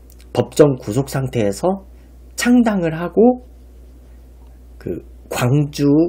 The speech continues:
광역시 서구갑에 옥중 출마를 한 상태예요. 그래서 이제 송 씨니까 그 소나무 송자를 써서 소나무당이라고 했고요. 그 다음에 이제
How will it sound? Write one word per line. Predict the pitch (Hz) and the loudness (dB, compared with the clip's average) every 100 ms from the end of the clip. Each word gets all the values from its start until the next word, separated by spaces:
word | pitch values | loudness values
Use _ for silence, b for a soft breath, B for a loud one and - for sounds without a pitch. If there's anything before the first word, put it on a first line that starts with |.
| - | -4
광역시 | - 98 101 - 175 196 | -6 -4 -4 -2 0 0
서구갑에 | 190 - 185 202 190 - 139 - - - - - - 151 165 - - - | -2 -8 0 0 0 -4 -8 -10 -20 -20 -20 -20 -8 -6 -6 -14 -20 -2
옥중 | 135 - - 185 156 | 0 0 -2 -4 -4
출마를 | - 202 196 185 156 | -8 -4 -2 -2 -4
한 | 110 | -4
상태예요. | 104 90 - 57 50 - - - - - - - b b b b b b | -8 -12 -14 -14 -16 -20 -20 -20 -20 -20 -20 -20 b b b b b b
그래서 | 127 120 156 190 - - | -2 2 2 0 -4 -18
이제 | 139 107 - - - - - | -4 -2 -2 -8 -20 -20 -16
송 | - - 294 | -2 4 4
씨니까 | 277 - 247 123 - 123 101 - - - - - - | 4 0 0 -2 -4 -6 -8 -12 -20 -20 -20 -20 -2
그 | 151 180 175 | 4 4 4
소나무 | 190 - 269 262 196 | 0 -2 -2 0 -2
송자를 | 185 226 220 196 170 | -2 -4 -2 -4 -4
써서 | 147 139 139 | -8 -10 -10
소나무당이라고 | - 208 196 170 113 82 - - - - - - - - 101 101 | -6 -4 -2 -2 -6 -8 -18 -20 -20 -20 -20 -20 -20 -6 -4 -2
했고요. | 98 - 92 - - - - B B B B B B B | -4 -6 -10 -10 -18 -20 -20 B B B B B B B
그 | - | 0
다음에 | 127 123 113 | 4 2 2
이제 | 101 95 95 - | -2 0 -2 -2